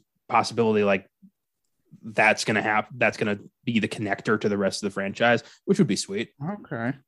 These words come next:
Speaker 1: But
Speaker 2: Yeah.
Speaker 1: I'm excited just to see the Predator in different time periods, 'cause I've always
Speaker 2: Yeah.
Speaker 1: wanted something like this.
Speaker 2: Yeah, th-, and that's what I'm saying. Like, taking that concept you've, you established back in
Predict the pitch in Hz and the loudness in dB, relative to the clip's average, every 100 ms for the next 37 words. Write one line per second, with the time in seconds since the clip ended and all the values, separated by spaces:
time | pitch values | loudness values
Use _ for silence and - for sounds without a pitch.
0 | - 165 208 143 - 285 - 165 147 139 | -2 4 4 4 4 4 4 4 4 4
1 | 127 - 127 - 120 110 - 117 113 110 | 2 -2 -4 -4 -4 -4 2 4 4 4
2 | 104 107 104 104 95 101 101 98 87 80 | 2 0 -2 -4 -8 -6 -6 -6 -8 -8
3 | - 107 98 117 123 110 101 95 98 92 | -4 0 2 6 8 8 6 4 0 -4
4 | - - - - - - - 247 - 190 | -12 -18 -20 -20 -20 -14 0 0 2 0
5 | 196 226 233 240 208 160 226 240 190 143 | 0 2 2 2 0 0 2 2 2 -2
6 | - 202 208 185 - 175 175 160 156 160 | -2 -2 0 -2 2 2 2 0 0 0
7 | 151 - - 180 233 135 - 160 185 175 | 0 -4 0 6 6 6 4 8 8 6
8 | 127 - 160 156 156 135 127 | 0 2 4 4 2 -2 -2